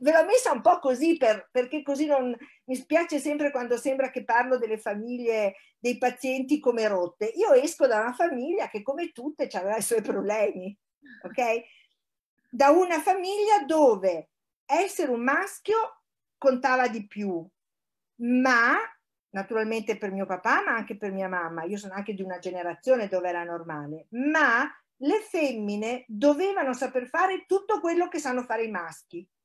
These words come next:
Infatti, io ho dovuto subito imparare a guidare, perché una femmina deve saper guidare, e mio fratello ha dovuto imparare a fare il ragù.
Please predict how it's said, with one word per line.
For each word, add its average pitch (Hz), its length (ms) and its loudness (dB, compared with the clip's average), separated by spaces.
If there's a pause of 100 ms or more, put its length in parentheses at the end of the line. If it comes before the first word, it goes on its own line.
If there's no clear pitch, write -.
(1160)
Infatti, 196 540 -4 (760)
io 285 200 6 (180)
ho 196 100 -2
dovuto 226 360 -2
subito 359 400 2
imparare 220 400 2
a 196 60 0
guidare, 185 580 -2
perché 220 220 -8
una 196 160 -6
femmina 254 480 0
deve 349 240 0
saper 196 360 -8
guidare, 175 540 -6
e 285 80 -4
mio 339 140 -2
fratello 349 480 2
ha 370 60 4
dovuto 294 340 -2
imparare 277 400 0
a 302 60 -4
fare 302 220 0
il 302 60 -2
ragù. 302 340 -2